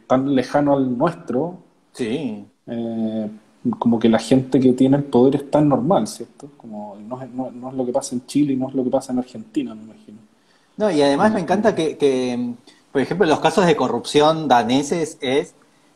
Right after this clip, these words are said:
Speaker 2: que el primer ministro le compró una cartera en Londres a la mujer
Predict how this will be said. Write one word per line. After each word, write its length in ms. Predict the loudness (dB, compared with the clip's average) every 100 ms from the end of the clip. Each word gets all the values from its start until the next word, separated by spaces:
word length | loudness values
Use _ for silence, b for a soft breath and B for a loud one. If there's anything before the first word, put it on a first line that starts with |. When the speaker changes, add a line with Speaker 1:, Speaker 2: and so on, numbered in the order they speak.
| -2
Speaker 2:
que 340 | 2 2 0
el 260 | -2 -4 -4
primer 260 | -4 -2 0
ministro 340 | 0 0 0
le 100 | 0
compró 200 | 0 -2
una 140 | 0 2
cartera 440 | 0 0 0 2
en 80 | 2
Londres 540 | 2 0 4 2 2 -4
a 80 |
la 100 | -8
mujer 360 | -8 -2 0 0